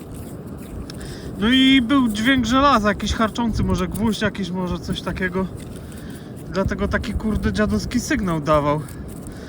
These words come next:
Także widać, że nawet i kurde na plaży może się zdarzyć, że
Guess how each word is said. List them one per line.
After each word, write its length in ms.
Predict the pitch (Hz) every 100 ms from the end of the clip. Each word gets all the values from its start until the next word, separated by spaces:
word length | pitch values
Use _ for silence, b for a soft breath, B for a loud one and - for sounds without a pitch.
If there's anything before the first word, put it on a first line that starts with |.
| B B -
Także 260 | 165 170 196
widać, 320 | 220 214 196
że 160 | 202
nawet 260 | 214 220 214
i 60 | 202
kurde 340 | - 220 226
na 120 | 226
plaży 340 | 220 269 214 220
może 200 | 202 190
się 160 | 180
zdarzyć, 420 | 196 202 202 196 185
że 140 | 196